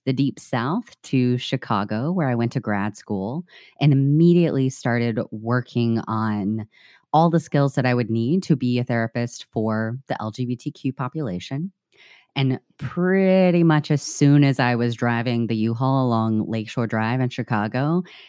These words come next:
it felt like I could breathe for the first time. And so within months, I came out as queer.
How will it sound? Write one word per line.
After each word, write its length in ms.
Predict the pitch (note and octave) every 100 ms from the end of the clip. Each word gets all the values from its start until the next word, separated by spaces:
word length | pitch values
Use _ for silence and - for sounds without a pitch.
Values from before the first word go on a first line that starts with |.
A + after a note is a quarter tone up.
| _
it 240 | C3+ C3+ C3+ _ _
felt 280 | - - C#3+
like 120 | E3+ E3+
I 60 |
could 160 | D#3 A2+
breathe 380 | A2 G#2+ C3+ -
for 100 | B2+
the 80 | A#2
first 300 | A#2+ A#2 -
time. 420 | A2+ A2+ C#3+ F#3+ _ _ _ _
And 140 | A#2+ -
so 100 | C3
within 440 | B2+ C#3+ C#3+ B2+
months, 460 | A#2+ A2 E3+ F3 -
I 380 | A#2 A#2+ B2 A#2+
came 220 | - A#2+ A2+
out 160 | G#2+
as 140 | G#2 -
queer. 600 | - E3 D3 C3+ C3+